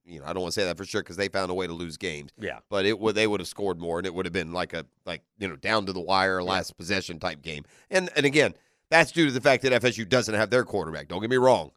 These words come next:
Speaker 1: I'm not
Speaker 2: Yeah, right,
Speaker 1: selling
Speaker 2: right,
Speaker 1: you
Speaker 2: right.
Speaker 1: some scenario
Speaker 2: Oh, yeah,
Speaker 1: here where
Speaker 2: yeah,
Speaker 1: the two
Speaker 2: yeah.
Speaker 1: teams are, are near even, but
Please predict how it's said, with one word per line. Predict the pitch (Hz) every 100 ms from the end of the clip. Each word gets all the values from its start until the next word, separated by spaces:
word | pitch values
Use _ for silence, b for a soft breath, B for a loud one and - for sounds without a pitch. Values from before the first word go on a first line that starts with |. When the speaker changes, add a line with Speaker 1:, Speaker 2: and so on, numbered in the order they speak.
| _ -
Speaker 1:
I'm |
not | 110
Speaker 2:
Yeah, | 120
right, | 95
Speaker 1:
selling | 135 135
Speaker 2:
right, |
Speaker 1:
you | 123
Speaker 2:
right. | 117
Speaker 1:
some | 131 117
scenario | 127 143 143 156 147
Speaker 2:
Oh, |
yeah, | 123
Speaker 1:
here | 123
where | 110
Speaker 2:
yeah, | -
Speaker 1:
the |
two | 131 127
Speaker 2:
yeah. |
Speaker 1:
teams | - 123 104
are, | 120 117
are | 117
near | 110 113 107 101 b b -
even, | 165 180 90 87
but | 95 92 82